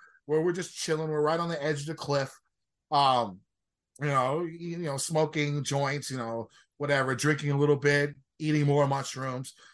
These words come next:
Um, and so, you know, there was this, like, little, little, little ledge that stuck by, right? Oh, oh, now I remember. Underneath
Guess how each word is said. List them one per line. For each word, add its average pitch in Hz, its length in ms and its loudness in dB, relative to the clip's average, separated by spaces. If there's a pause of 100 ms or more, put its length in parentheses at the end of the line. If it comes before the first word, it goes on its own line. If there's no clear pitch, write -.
(260)
Um, 123 420 2 (400)
and 170 160 -4
so, 185 480 4 (180)
you 175 120 0
know, 156 120 4
there 180 160 2
was 196 140 2
this, 170 160 -6
like, 165 180 -2
little, 202 540 2 (840)
little, 196 400 2
little 190 380 -2
ledge 165 460 0
that 131 160 -14
stuck - 400 -2 (200)
by, 135 300 2
right? 135 260 0
Oh, 156 160 -4
oh, 160 260 -4
now 139 120 -4
I 170 80 2
remember. 113 300 -4 (280)
Underneath 226 760 2